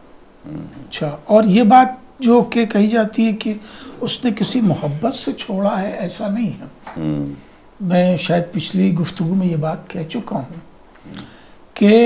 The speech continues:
Speaker 2: यजीद अहले हरम को अपने यहाँ गिरफ्तार करके बुलवाते ही खुद गिरफ्तार हो गया।
Speaker 1: वाह, वाह, वाह, वाह।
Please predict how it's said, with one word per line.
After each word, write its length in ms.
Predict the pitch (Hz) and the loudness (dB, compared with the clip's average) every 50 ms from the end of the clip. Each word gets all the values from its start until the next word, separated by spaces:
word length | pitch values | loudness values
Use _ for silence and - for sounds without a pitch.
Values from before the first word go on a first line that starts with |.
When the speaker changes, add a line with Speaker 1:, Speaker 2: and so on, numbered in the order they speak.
| 247 254 254 269 262 226 - - - - 202 170 151 | 6 4 2 -2 -4 -8 -12 -16 -8 -4 0 2 6
Speaker 2:
यजीद 720 | 165 196 175 135 131 170 214 240 247 262 277 277 - - - - - - - - - _ _ _ - - - - - | 6 6 6 6 6 8 8 8 8 8 6 6 4 0 -6 -16 -20 -20 -20 -20 -20 _ _ _ -20 -20 -18 -2 2
अहले 420 | - 139 160 175 196 214 247 247 | 4 4 4 4 4 4 2 2
हरम 520 | 190 151 147 - - 170 196 233 240 226 196 - - | 0 0 -2 -4 -2 0 2 4 4 4 2 0 -2
को 280 | - 240 240 247 247 254 | 0 2 2 2 2 2
अपने 440 | 269 - - - - - 202 202 190 | -2 -4 -6 -6 -4 -2 0 0 2
यहाँ 340 | 180 160 143 208 226 208 165 | 0 0 0 0 0 0 0
गिरफ्तार 720 | 175 165 170 160 - - - - 160 190 214 226 226 - - - | 0 -2 -4 -6 -6 -8 -6 -4 -4 -2 -2 -2 -4 -4 -8 -6
करके 500 | - 220 214 175 - - - - 220 226 233 233 - - - - - - - - - - - | -4 -4 -4 -4 -8 -10 -10 -8 -8 -8 -8 -10 -14 -18 -20 -20 -20 -20 -20 -20 -20 -12 -6
बुलवाते 960 | 180 151 143 156 208 214 208 196 185 170 208 196 196 196 196 - - - 220 | -4 -2 2 4 6 8 8 8 8 6 4 4 4 2 2 -2 -4 -2 0
ही 440 | 208 208 202 170 - 233 285 392 415 - | 2 2 2 2 6 8 8 10 8 6
खुद 440 | - - - - - 339 381 359 302 208 | 4 0 -4 2 6 6 8 8 6 6
गिरफ्तार 580 | 175 247 - - - - - - - - - - | 6 6 6 6 4 2 -2 -2 -2 -2 -2 -6
हो 180 | - - 165 151 | -8 -10 -10 -10
गया। 260 | 147 147 143 143 143 - - - - - - - - - - | -8 -8 -10 -10 -12 -16 -20 -20 -20 -20 -20 -20 -20 -20 -14
Speaker 1:
वाह, 340 | - 82 78 80 87 98 92 - - | -10 -4 4 8 10 10 10 8 6
वाह, 440 | - 87 90 85 82 78 76 69 69 | 6 8 8 8 8 6 4 2 2
वाह, 200 | 73 82 - - - - | 2 0 0 0 -4 -6
वाह। 220 | - 71 - - | -4 -4 -4 -4